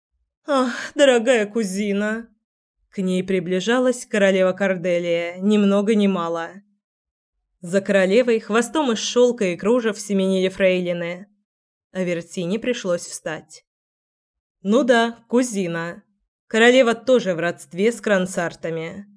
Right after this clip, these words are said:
Кандрийские и грецкие королевские дома столько раз менялись невестами за последние сто лет,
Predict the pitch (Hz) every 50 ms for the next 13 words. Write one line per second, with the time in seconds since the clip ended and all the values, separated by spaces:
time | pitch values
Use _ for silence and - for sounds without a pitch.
0 | _ _ _ _ _ _ _ _ _ - 196 196 208 196 202 233 233 226 - -
1 | - - 208 202 196 196 180 196 190 202 208 208 - - 196 190 - - 196 190
2 | 190 190 190 190 190 - - - - 196 196 175 185 190 202 214 220 214 208 -
3 | - 277 269 277 - 285 269 269 262 269 - 202 196 196 196 196 196 196 190 196
4 | - 196 190 190 190 202 247 262 262 - - 175 170 170 170 185 185 190 196 190
5 | 196 196 202 196 175 190 190 190 190 - - 202 202 190 190 190 190 - _